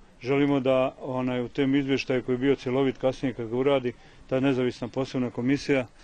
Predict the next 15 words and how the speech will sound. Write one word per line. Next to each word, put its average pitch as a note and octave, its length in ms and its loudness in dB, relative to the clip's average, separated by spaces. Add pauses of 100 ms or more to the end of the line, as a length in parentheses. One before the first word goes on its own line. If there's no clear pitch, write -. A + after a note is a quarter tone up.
(420)
da C3+ 180 0
to C#3+ 180 2
bude, C3+ 340 0 (400)
a, B2+ 280 0
integrisana C#3 760 0
istina, B2+ 560 -2
znači, A#2+ 280 -4
u B2 60 0
onome B2+ 280 -2
svemu C3+ 220 -2
što B2+ 160 -4
se B2+ 140 -6
dešavalo A#2+ 380 -2
u A#2 40 -6
Srebrenici. B2+ 500 -2